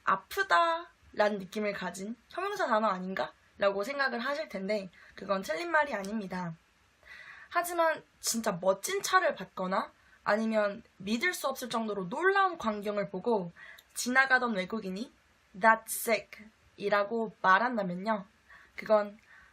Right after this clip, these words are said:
"아, 그거 좀 아프다" 라는 의미가 아닙니다. 이런 컨텍스트에서 "That's sick"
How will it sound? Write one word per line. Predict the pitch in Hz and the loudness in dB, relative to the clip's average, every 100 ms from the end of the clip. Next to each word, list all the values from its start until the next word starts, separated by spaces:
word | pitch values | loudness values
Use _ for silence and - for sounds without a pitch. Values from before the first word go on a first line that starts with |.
| _ | _
"아, | 202 220 214 - - - - | 6 8 6 -4 -12 -16 -14
그거 | - 214 | -4 -2
좀 | 240 233 - _ - | -2 -6 -8 _ 2
아프다" | 196 294 320 320 196 180 175 _ _ - | 2 2 -4 0 -2 -2 -10 _ _ 0
라는 | 202 214 220 | 2 4 0
의미가 | 185 185 226 240 _ - | -4 0 -2 -2 _ 0
아닙니다. | 196 233 196 - 170 165 _ _ _ _ _ _ _ _ - - - - _ | 2 2 -2 -2 -4 -4 _ _ _ _ _ _ _ _ -20 -20 -20 -20 _
이런 | 247 285 349 339 | 4 6 6 2
컨텍스트에서 | 262 240 240 220 - 202 190 247 220 - - | -2 2 0 -2 -2 0 0 0 -2 -6 -16
"That's | 185 214 214 | 4 4 4
sick" | - - 196 - | -4 0 0 0